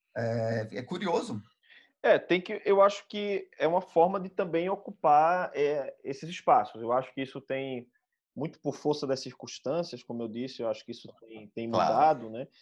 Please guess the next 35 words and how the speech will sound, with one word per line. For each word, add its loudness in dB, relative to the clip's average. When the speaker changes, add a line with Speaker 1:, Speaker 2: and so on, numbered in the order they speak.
Speaker 2:
Agora, 2
por 0
outro 0
lado, 4
eu -2
me -6
pergunto, 0
e 2
eu 4
acho -2
que -2
é 0
um, -6
por -8
isso -10
que -8
eu -8
falei 0
do, -4
de -12
uma -6
via -8
de -12
mão -8
dupla, -6
eu -4
acho -8
que -10
é -6
um -4
outro -2
aspecto -4
da 2
tua -2
pergunta, -4